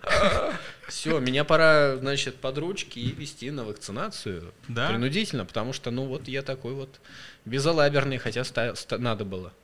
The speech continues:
Speaker 1: надо было.
Speaker 2: Вот.
Speaker 1: Я
Speaker 2: И к чему
Speaker 1: пример
Speaker 2: это
Speaker 1: под-, должен подавать <laughs> хороший.
Speaker 2: И к чему это нас привело? Пять процентов вакцинировалось,
Speaker 1: Да.
Speaker 2: у нас снова там пятнадцать тысяч, опять койки переполнены. И, и знаешь, э, что дальше меня,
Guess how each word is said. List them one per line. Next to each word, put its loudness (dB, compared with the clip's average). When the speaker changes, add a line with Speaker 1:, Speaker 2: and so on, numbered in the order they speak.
Speaker 1:
надо -8
было. -4
Speaker 2:
Вот. -8
Speaker 1:
Я 6
Speaker 2:
И 6
к -8
чему -
Speaker 1:
пример 6
Speaker 2:
это -4
Speaker 1:
под-, -2
должен 0
подавать -6
<laughs> -8
хороший. -10
Speaker 2:
И -2
к -10
чему 0
это -6
нас 0
привело? 0
Пять 2
процентов -2
вакцинировалось, -2
Speaker 1:
Да. -18
Speaker 2:
у 0
нас 4
снова -2
там -10
пятнадцать -4
тысяч, -4
опять 0
койки 0
переполнены. -4
И, -2
и -4
знаешь, 2
э, -2
что -2
дальше 2
меня, -10